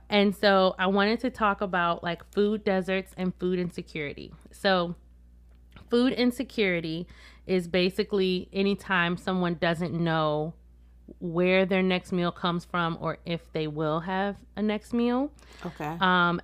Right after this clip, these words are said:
Speaker 1: and so it says that the Black community consistently faces hunger at higher rates than whites. And in twenty twenty, twenty-four percent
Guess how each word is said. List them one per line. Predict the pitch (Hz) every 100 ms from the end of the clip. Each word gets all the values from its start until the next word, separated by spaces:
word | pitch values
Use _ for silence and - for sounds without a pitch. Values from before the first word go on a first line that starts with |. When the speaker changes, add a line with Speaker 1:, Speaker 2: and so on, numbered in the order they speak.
| -
Speaker 1:
and | 185 180
so | - 190 175 175 175 175 -
it | 190 196
says | - 180 175
that | - 165 156 -
the | 180
Black | 165 175 175 226 -
community | 269 240 208 185 180 170 175
consistently | 190 170 - 208 208 254 214 233
faces | 220 208 202 202 196
hunger | - 180 175 165
at | 156 160
higher | 156 - 170 208 233
rates | 208 190 - - -
than | 196 190
whites. | 156 156 - - - - - - -
And | 196 196
in | 185
twenty | - 214 226 247
twenty, | - 220 185 165 180 - - - -
twenty-four | - 233 247 254 285 269 254 233
percent | 226 226 - 202 185